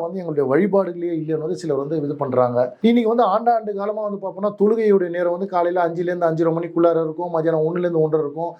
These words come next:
ஏன் வ-, அந்த மாதிரி இப்போ வேணா சில அமைப்புகள் வந்து என்ன பண்றாங்க, இந்த நேரத்துல அவங்க ஒரு மணி நேரத்திலேயே வந்து தொழுதுடுறாங்க.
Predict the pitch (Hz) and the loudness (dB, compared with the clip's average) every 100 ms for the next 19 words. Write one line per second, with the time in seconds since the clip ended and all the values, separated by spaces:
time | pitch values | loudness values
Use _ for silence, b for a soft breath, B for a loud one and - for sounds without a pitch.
0 | 214 226 208 196 190 185 185 185 202 202 | 0 2 4 2 -2 -2 -2 -2 -4 0
1 | 190 190 214 208 190 170 214 220 202 170 | 0 2 0 2 2 2 0 -2 0 2
2 | 170 170 170 160 170 175 185 190 185 190 | 2 2 0 -2 -4 0 2 4 2 0
3 | 185 175 165 160 165 185 180 165 175 180 | -2 0 0 2 2 2 0 0 0 2
4 | 185 165 165 165 165 156 139 131 | 0 0 0 2 2 2 0 -4